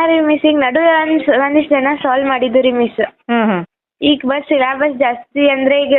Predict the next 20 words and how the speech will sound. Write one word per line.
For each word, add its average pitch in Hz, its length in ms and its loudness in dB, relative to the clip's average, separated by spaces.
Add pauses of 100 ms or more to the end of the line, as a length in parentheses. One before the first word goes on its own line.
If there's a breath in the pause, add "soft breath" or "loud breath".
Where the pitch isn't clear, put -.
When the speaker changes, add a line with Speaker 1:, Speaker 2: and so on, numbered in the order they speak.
(520)
Speaker 1:
ಬಾಳ 262 400 0
ಡಿಸೆಂಬರ್ 302 400 -2
ಒಳಗೆ 294 160 2
ಸಿಲೆಬಸ್ 269 400 -2
ಮುಗಿಸ್ಬೇಕಂತ 269 640 0
ಹೇಳಿ 269 300 4
ಪಾಠ 240 180 -6
Speaker 2:
ಹ್ಮ್. 269 120 -2
Speaker 1:
ಹೇಳ್ತಾರಲ್ರಿ 254 520 2
ಮಿಸ್, 285 180 -2
ಅದಕ್ಕೆ 226 260 -6
Speaker 2:
ಹಾ, 220 80 -2
Speaker 1:
ಈಗ 202 100 -2
Speaker 2:
ಹಾ. 185 60 0
Speaker 1:
ಪಾಠ 233 360 -8
ಕೇಳಿ 277 240 0
ಆಮೇಲೆ 240 340 -2
ಸಾಲ್ವ್ 240 320 -2
ಮಾಡ್ರಿ 233 240 -2
Speaker 2:
ಆಮೇಲೆ 196 120 0